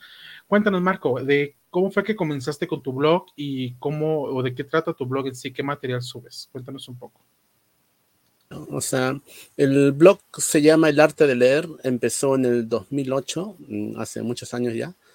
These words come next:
Speaker 2: eh, y la idea inicial era promover la lectura, ¿no? Promover y fomentar la lectura, los libros y las bibliotecas. En el campo de la lectura, eh,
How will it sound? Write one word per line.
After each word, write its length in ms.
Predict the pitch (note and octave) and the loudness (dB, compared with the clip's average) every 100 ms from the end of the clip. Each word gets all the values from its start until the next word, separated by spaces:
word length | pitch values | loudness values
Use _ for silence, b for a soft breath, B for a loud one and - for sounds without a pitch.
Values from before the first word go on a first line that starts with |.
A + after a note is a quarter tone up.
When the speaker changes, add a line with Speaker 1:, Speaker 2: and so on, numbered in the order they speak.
| b b b | b b b
Speaker 2:
eh, 500 | G#2 G2 F#2+ G2 G#2 | -4 -2 -2 -2 -4
y 380 | G#2 B2 A#2 A#2 | -2 0 0 0
la 160 | A2+ B2+ | 2 2
idea 720 | C3 D#3 D#3 D#3 D3+ D3 C#3 | 4 4 4 2 -2 -4 -6
inicial 840 | C3+ C3 - - D3+ D3+ D3+ D3 C#3+ | -4 -4 -4 0 0 0 -4 -6 -6
era 320 | C#3 C#3 C3+ _ _ | -6 -4 -6 _ _
promover 720 | B2+ A#2 A2+ A#2+ C#3 D3+ C#3+ | -2 0 0 0 0 0 -2
la 200 | B2+ A#2+ | -6 -4
lectura, 600 | A2 G#2+ - - C#3 F#2 | -2 -4 -6 -4 -4 -2
¿no? 180 | G2 B2+ _ _ | -6 -10 _ _
Promover 420 | - A#2 A2+ C3 D3 | -10 -6 -4 -4 -4
y 60 | |
fomentar 720 | - B2 A2+ A2 C3 C3+ C#3 - - | -4 -6 -6 -4 -2 -2 -6 -18 -8
la 120 | A2 | -4
lectura, 720 | A2 A2 - E3+ E3+ F#3 F3+ | -4 -6 -4 -4 -2 -4 -8
los 360 | B2 A#2+ A2 G#2 | -8 -6 -6 -2
libros 480 | D3 D#3 D3+ E3+ - | -2 0 -2 -6 -4
y 40 | |
las 140 | B2 A2 | -4 -4
bibliotecas. 720 | A2 G#2+ - G#2+ - - _ _ B B B - | -2 -4 -2 -4 -4 -16 _ _ B B B -10
En 120 | B2 | -6
el 100 | A#2+ | -6
campo 340 | - D#3+ E3 | -4 -4 -2
de 80 | E3 | -2
la 120 | D3 | -2
lectura, 720 | C3 B2 - D#3+ D#3+ D#3+ E3+ C3+ | -4 -4 -6 -6 -4 -4 -4 -4
eh, 180 | A#2 | -6